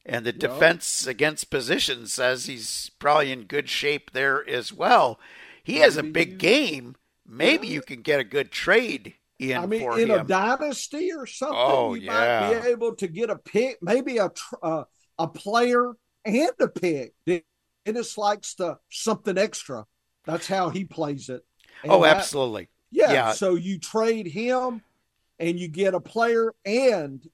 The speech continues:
Speaker 2: a pick or two. You,
Speaker 1: Yeah,
Speaker 2: you
Speaker 1: what,
Speaker 2: know.
Speaker 1: what I always love to do, and I did this with some success in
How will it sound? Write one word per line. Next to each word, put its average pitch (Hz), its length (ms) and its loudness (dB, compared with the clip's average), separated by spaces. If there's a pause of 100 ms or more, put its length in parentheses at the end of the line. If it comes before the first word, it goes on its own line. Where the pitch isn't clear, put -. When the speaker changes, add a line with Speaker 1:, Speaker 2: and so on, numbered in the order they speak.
Speaker 2:
a 143 60 -8
pick 170 340 -4
or 147 80 -10
two. 123 460 -10 (500)
You, 160 200 -6
Speaker 1:
Yeah, 123 200 -2
Speaker 2:
you 92 80 -4
Speaker 1:
what, 135 100 -2
Speaker 2:
know. 147 140 -14 (300)
Speaker 1:
what 139 180 -4
I 143 100 4
always 214 420 6
love 175 280 0
to 147 80 -6
do, 117 420 -2
and 107 100 -8
I 110 120 -4
did 139 280 -4
this 127 280 -4
with 117 180 -10
some 120 260 -12
success - 800 -6 (160)
in 113 320 -8